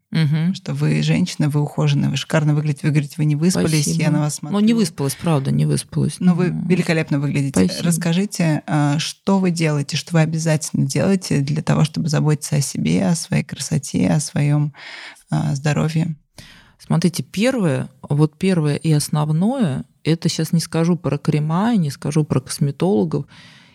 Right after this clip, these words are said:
Speaker 1: И вообще, в принципе, я, наверное, года два не ходила вообще на какие-то массажи, пока мне не подошли руки. Я не нашла руки и хожу просто потому, что она больше голову массирует, и шея мне это нравится. Ну и лицо там, бог с ним.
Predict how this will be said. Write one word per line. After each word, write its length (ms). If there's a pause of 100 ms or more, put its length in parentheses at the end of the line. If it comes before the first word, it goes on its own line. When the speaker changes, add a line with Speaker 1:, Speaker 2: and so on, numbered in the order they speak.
(120)
Speaker 1:
И 340
вообще, 340
в 60
принципе, 400
я, 60
наверное, 260
года 200
два 220
не 100
ходила 340
вообще 220
на 100
какие-то 260
массажи, 380
пока 300
мне 140
не 180
подошли 420
руки. 280
Я 60
не 80
нашла 300
руки 260
и 40
хожу 280
просто 320
потому, 180
что 200
она 100
больше 300
голову 320
массирует, 560
и 40
шея 200
мне 140
это 120
нравится. 360
Ну 100
и 40
лицо 260
там, 200
бог 180
с 100
ним. 80